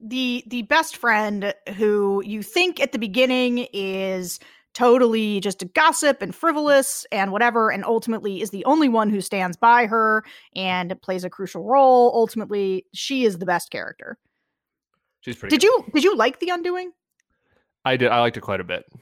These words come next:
Speaker 2: actually. I really, I, I really, I really did enjoy it. I mean, you have to take it for what it, what it is. You know, it's not a, it's not, it's a,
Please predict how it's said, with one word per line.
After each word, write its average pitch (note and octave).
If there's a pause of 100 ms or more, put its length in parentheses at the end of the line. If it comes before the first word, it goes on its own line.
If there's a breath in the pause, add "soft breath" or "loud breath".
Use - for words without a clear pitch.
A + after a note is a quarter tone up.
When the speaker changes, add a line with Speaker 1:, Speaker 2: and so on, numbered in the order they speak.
(120)
Speaker 2:
actually. A2
I A#2+
really, A2
I, G#2+
I G#2+
really, G#2+
I A2
really G#2+
did A2
enjoy A2
it. B2
I C3
mean, B2+
you C3+
have B2+
to -
take C3
it A#2
for B2
what B2
it, C3+
what B2+
it C3+
is. G#2 (220)
You A#2
know, -
it's -
not G#2
a, G#2
it's G#2
not, G#2+
it's G#2+
a, G#2+